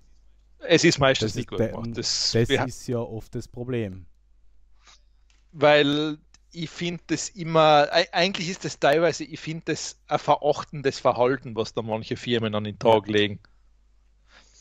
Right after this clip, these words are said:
Speaker 1: Also, und dann wundern sie sich, dass da keiner mehr arbeiten
Speaker 2: Ganz
Speaker 1: will.
Speaker 2: komisch, gell?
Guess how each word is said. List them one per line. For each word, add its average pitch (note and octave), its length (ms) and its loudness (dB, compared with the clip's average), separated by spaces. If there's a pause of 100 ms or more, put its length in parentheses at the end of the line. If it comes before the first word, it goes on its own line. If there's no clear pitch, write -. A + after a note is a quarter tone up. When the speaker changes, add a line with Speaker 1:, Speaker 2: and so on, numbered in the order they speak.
(300)
Speaker 1:
Also, C3+ 580 6 (280)
und D#3 180 -6
dann F3+ 240 4
wundern G#3+ 320 0
sie F#3 140 -4
sich, - 200 -8
dass - 200 -4
da - 80 -4
keiner E3 320 0
mehr D#3+ 140 -2
arbeiten D#3+ 360 2
Speaker 2:
Ganz C#3 200 -2
Speaker 1:
will. F#2+ 60 -8
Speaker 2:
komisch, F3+ 320 -4
gell? C#3+ 200 -2